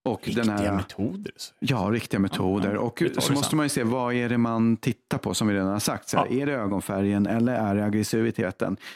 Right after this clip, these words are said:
Speaker 1: Det är liksom inte samma procentuella fördelning av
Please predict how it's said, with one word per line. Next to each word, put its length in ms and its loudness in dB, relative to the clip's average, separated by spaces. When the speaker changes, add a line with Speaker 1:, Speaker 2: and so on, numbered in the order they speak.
Speaker 1:
Det 160 0
är 40 2
liksom 260 2
inte 220 0
samma 680 2
procentuella 520 0
fördelning 520 2
av 280 0